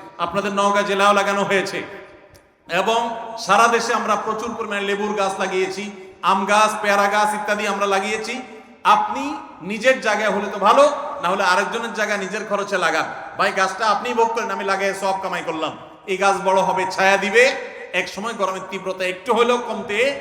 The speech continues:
সাহায্য করবে। এর মাধ্যমে আপনি আল্লাহর কাছে সওয়াব পেয়ে যাবেন। বিধায় গরমের তীব্রতায় ইমানদার সে আল্লাহ তাআলার কাছে স-, সবর করবে এবং এই ধরনের সওয়াবের কাজ করবে,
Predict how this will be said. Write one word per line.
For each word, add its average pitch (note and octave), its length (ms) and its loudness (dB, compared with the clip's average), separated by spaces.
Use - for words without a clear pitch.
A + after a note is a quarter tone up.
সাহায্য C4 460 4
করবে। A#3 340 0
এর G3 140 -4
মাধ্যমে F#3 400 -6
আপনি E3+ 240 -6
আল্লাহর D#3+ 260 -6
কাছে D3+ 180 -10
সওয়াব C3+ 340 -6
পেয়ে A#2+ 160 -6
যাবেন। A2 200 -10
বিধায় F#3 380 2
গরমের A#3+ 300 0
তীব্রতায় G#3+ 540 0
ইমানদার A3 920 -2
সে G#3 160 -8
আল্লাহ F#3 300 -2
তাআলার F3 240 -4
কাছে F3 200 -8
স-, - 460 -10
সবর G#3 240 2
করবে B3 440 4
এবং A3 300 0
এই G3 100 -2
ধরনের F3+ 280 -4
সওয়াবের F3 300 -2
কাজ F3+ 240 -2
করবে, A3 360 2